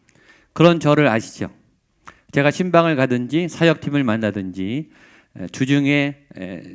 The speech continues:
저를 만나고 제 방에서 상담을 하시고, 에, 제 신방을 받고 저랑 얘기를 한 분은 이렇게 멀리서 한 번 보는, 어, 저보다는 좀 더 아시겠죠. <clears throat> 사역자들, 주중에 자주 만나는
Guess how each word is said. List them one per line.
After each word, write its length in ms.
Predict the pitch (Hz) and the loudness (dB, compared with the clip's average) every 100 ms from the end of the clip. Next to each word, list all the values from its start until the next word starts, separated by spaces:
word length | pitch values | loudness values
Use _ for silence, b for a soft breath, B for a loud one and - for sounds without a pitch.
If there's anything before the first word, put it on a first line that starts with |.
| - | -2
저를 260 | 139 139 | 2 2
만나고 380 | 123 110 107 98 | 2 0 -2 -4
제 180 | - 135 | -2 0
방에서 420 | 135 131 127 123 | 2 2 -2 -4
상담을 460 | 123 165 151 143 127 | -6 -2 0 0 0
하시고, 480 | 107 - - 85 - b b b b | -2 -4 -10 -10 -12 b b b b
에, 120 | 95 90 | -12 -4
제 180 | 139 | -2
신방을 460 | 127 156 143 139 131 | -2 -2 0 0 0
받고 380 | 98 - 85 - | -4 -8 -12 -10
저랑 320 | - 127 139 | -4 -2 0
얘기를 340 | 117 123 127 127 | -2 -2 -2 -2
한 120 | 127 | -4
분은 400 | 120 147 135 92 b b b b | -2 0 -2 -4 b b b b
이렇게 220 | 127 139 135 | -8 -4 0
멀리서 460 | 123 147 147 151 | 2 2 0 0
한 180 | 143 156 | -2 -2
번 240 | 151 147 | 0 0
보는, 440 | 127 135 147 160 160 - b b | 0 2 2 0 -2 -10 b b
어, 180 | - 107 - | -10 -10 -4
저보다는 600 | 135 131 139 135 143 131 | -2 0 0 0 -2 -2
좀 220 | 170 170 | 0 4
더 100 | 147 | 4
아시겠죠. 540 | 101 - 98 - - - _ _ - | 2 -4 -10 -10 -20 -20 _ _ -16
<clears throat> 1600 | - 214 156 - _ _ _ _ _ _ - - _ _ - 110 | -16 -14 -18 -20 _ _ _ _ _ _ -20 -20 _ _ -14 -6
사역자들, 680 | - 170 165 151 120 87 | 4 6 6 2 0 -2
주중에 360 | - 127 120 123 | -2 -2 0 -2
자주 280 | - 98 104 | -2 -4 -2
만나는 420 | 92 87 85 80 | -2 -4 -8 -8